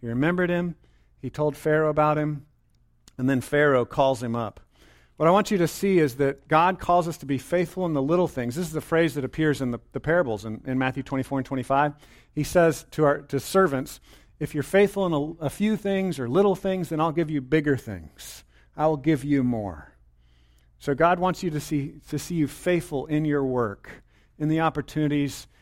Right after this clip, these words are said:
that you are given by him, to invest the talents you have because you believe he's generous.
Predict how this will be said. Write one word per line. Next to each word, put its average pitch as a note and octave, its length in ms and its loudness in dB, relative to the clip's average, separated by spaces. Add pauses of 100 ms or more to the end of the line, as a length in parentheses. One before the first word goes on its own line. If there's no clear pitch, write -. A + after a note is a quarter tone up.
(260)
that C3 140 -4
you C3+ 440 2
are B2+ 140 -6
given B2 560 -4
by A#2+ 180 -2
him, G#2 440 -10 (360)
to D#3 140 0
invest C#3+ 480 2
the D3 80 -6
talents C#3 480 -4
you C3+ 80 -8
have A2 320 -6
because B2+ 320 -8
you B2+ 100 -6
believe C3+ 400 -2
he's C#3+ 200 -4
generous. G2 600 -14